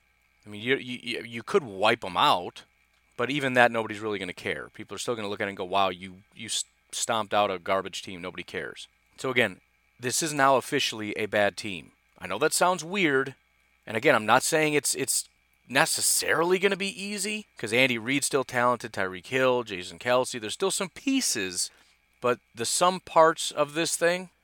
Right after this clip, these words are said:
the whole piece of this thing, when you look at the, the pieces,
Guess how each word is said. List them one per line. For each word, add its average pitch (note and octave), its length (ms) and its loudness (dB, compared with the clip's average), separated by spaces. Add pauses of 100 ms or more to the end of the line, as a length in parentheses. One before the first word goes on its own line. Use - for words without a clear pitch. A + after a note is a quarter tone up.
(140)
the G#2 240 0
whole D3 400 4
piece E3+ 340 -2
of F#3 60 2
this F#3 200 2
thing, F#3+ 320 -2 (680)
when A#2+ 180 -10
you D3+ 140 -6
look C#3 400 -2
at C#3 200 4
the, A#2+ 220 -2
the A#2+ 160 -8
pieces, F3+ 600 -4